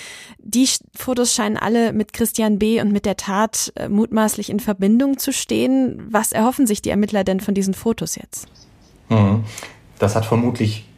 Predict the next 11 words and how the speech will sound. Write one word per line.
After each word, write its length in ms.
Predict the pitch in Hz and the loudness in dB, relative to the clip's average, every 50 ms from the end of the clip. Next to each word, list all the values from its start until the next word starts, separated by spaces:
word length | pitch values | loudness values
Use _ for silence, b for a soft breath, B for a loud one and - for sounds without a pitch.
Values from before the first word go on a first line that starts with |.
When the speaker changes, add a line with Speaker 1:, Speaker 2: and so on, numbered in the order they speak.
| _ - | _ -8
Speaker 2:
mehrere 400 | - 87 90 92 90 87 85 85 | -4 -2 -2 -2 -2 -4 -6 -8
Gründe. 380 | 78 - 85 82 80 76 80 - - - - | -6 -4 -4 -4 -4 -4 -8 -8 -8 -4 -2
Natürlich 360 | 107 107 - 143 147 143 139 | 0 2 4 4 4 4 4
hofft 200 | 131 127 - - | 2 2 2 2
man 100 | 117 104 | 2 2
auf 160 | - - - | 2 0 2
weitere 340 | 95 110 117 117 113 104 101 | 2 2 2 2 2 2 4
Hinweise 420 | 107 113 110 104 98 98 - - | 4 4 4 4 2 2 0 -4
zum 180 | - - 95 98 | -8 -8 -6 -4
Fall 240 | - 95 90 90 87 | -2 0 0 0 2
Mehdi, 480 | 90 92 95 101 135 151 175 196 202 | 2 2 2 2 2 0 0 -2 -6